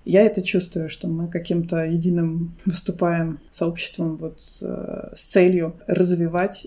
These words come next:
и при-, все больше применять, э, наши услуги. Поэтому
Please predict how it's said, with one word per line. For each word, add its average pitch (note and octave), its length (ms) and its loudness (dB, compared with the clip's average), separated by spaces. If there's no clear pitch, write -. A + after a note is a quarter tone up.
и D#3+ 560 -4
при-, - 140 0
все - 200 0
больше E3+ 360 0
применять, D#3 640 -4
э, F3 140 -10
наши D#3+ 640 -2
услуги. E3 480 -6
Поэтому D#3+ 560 -6